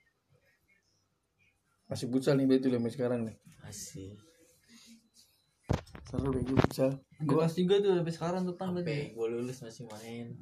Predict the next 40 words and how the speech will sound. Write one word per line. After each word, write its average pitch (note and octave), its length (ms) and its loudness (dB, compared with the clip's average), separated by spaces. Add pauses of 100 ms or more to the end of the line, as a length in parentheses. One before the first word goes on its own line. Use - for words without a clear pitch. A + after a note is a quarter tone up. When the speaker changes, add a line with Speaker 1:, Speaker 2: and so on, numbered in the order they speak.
(800)
Speaker 3:
Oh, F3 140 -2
udah G3+ 120 2
lulus G3+ 200 2
berarti G#3 180 -2
nih G3 100 -6
sekarang F#3 260 0
nih, D#3 120 0
dua D3 140 0
ribu D3+ 140 -2
dua D#3 120 -2
puluh E3+ 220 2
ya? C#3+ 180 -2 (260)
Speaker 2:
Udah. G2 380 -12
Speaker 3:
Angkatan D3+ 320 -4
covid. F3 320 0 (160)
Speaker 2:
Iya, A2+ 260 -4
iya, A#2 180 -4
parah G#2 300 -6
Speaker 3:
Iya, G#2 80 -6
Speaker 2:
banget D3 160 -2
Speaker 3:
sedih D3 160 -6
Speaker 2:
emang D3+ 140 0
Speaker 3:
banget F3 160 4
Speaker 2:
covid. F3 180 2
Speaker 3:
tuh E3+ 80 2
angkatan D#3+ 400 4
Speaker 2:
Parah. D#3+ 140 -2
Speaker 3:
covid. E3 340 0
Speaker 1:
Makanya, A#2 480 0 (240)
Speaker 2:
covid A2+ 220 -6
Speaker 1:
covid A2 160 -6
Speaker 2:
menghancurkan C3 420 2
Speaker 1:
doang. - 140 0
Speaker 2:
segalanya A#2 580 -6
itu. A#2+ 140 -10
Speaker 3:
Nggak D3+ 160 0
ada D3 120 4
perpisahan F3 800 2
ya. D#3+ 160 2
Speaker 2:
Iya. G#2 260 -8